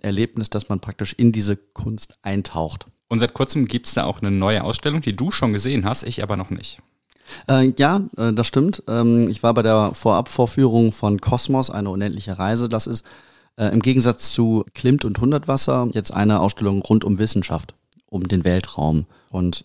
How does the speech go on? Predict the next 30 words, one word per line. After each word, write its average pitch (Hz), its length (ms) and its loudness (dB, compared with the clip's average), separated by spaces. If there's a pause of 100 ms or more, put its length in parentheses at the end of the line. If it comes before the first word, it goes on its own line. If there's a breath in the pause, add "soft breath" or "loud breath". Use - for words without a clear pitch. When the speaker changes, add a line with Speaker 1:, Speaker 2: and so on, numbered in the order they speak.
Speaker 1:
das - 460 0
funktioniert 170 480 4
auch 175 200 0
wunderbar. 110 640 2 (120)
Also 101 180 -2
es 101 80 -8
ist - 180 0
halt, 104 360 0
anstatt 101 560 0
irgendwelche 101 760 2
Gemälde, 110 480 4
werden 104 220 6
dann 101 140 4
eben 101 340 2 (260 loud breath)
Reisen 110 800 4
durch 110 340 0
die 101 300 -2 (380)
Galaxie 113 580 0 (160)
letztendlich 95 440 -4
simuliert. 95 600 -2
Animierte 104 720 2
Videofahrten 98 880 2 (100)
über 107 260 2
die 101 200 -2
Saturnringe 101 880 2
zum - 180 0
Beispiel 90 500 0
oder 87 300 -2 (380 soft breath)
man 92 420 2
landet 98 680 2